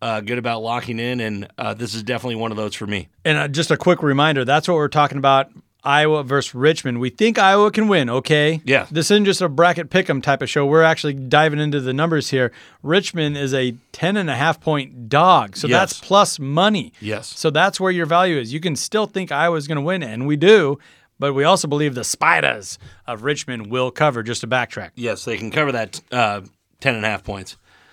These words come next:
Speaker 1: But, yeah, no, uh, again, um, yeah, cu-, another, uh, team in the Big East that we're looking at here, Andy, uh, is Providence coming in, but they're playing one of our Midwest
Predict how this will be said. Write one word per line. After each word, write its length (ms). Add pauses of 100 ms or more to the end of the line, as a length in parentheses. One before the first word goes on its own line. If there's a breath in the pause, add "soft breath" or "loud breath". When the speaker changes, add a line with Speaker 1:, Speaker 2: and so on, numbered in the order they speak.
(260 soft breath)
Speaker 1:
But, 240
yeah, 240
no, 220
uh, 520 (400)
again, 520 (200)
um, 520 (140)
yeah, 380
cu-, 120 (100)
another, 400 (200)
uh, 240
team 240
in 60
the 80
Big 220
East 160
that 100
we're 160 (220)
looking 280
at 180
here, 320 (140)
Andy, 380 (460 soft breath)
uh, 420 (100)
is 180
Providence 480
coming 240
in, 300
but 320 (180)
they're 140
playing 260
one 140
of 80
our 120
Midwest 580